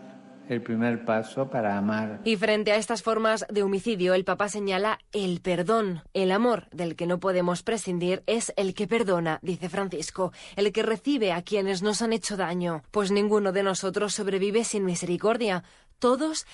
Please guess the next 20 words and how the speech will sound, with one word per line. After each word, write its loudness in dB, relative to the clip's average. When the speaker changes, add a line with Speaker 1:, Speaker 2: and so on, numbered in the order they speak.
Speaker 2:
necesitamos -2
el -4
perdón. -4
Speaker 1:
La 0
vida 2
humana 0
tiene 2
necesidad 0
de 2
amor 2
auténtico, 0
un 2
amor 2
como 2
el 2
de 0
Jesucristo, -2
lleno 4
de 2
misericordia, 0